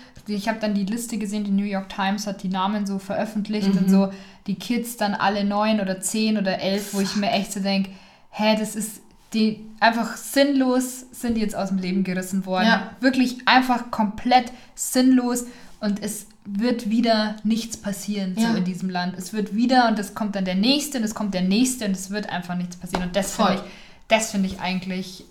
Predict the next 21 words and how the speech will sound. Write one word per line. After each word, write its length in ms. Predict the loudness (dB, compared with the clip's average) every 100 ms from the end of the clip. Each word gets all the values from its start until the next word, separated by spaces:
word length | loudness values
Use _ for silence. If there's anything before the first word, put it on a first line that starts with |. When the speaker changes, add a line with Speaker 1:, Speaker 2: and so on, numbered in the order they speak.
| -20 -12
Speaker 1:
äh, 400 | -6 -4 -2 -4
also 180 | -6 -8
ich 100 | -10
kann, 140 | -12 -12
das 140 | -12 -10
kann 180 | -8 -8
ich 100 | -6
überhaupt 260 | -6 -6
nicht 120 | -8 -12 -12 -18 -14
Speaker 2:
Ich 140 | -10
versteh's 320 | -4 -2 -2 -2
Speaker 1:
verstehen. 80 | -2
Speaker 2:
auch 20 | 0
nicht. 220 | 0 -2
Und 100 | -2
dass 160 | -2
man 140 | 0 2
da 120 | 4
nichts, 320 | 4 4 -4 -6
nichts 340 | -4 -4 0
macht 360 | 2 2 -2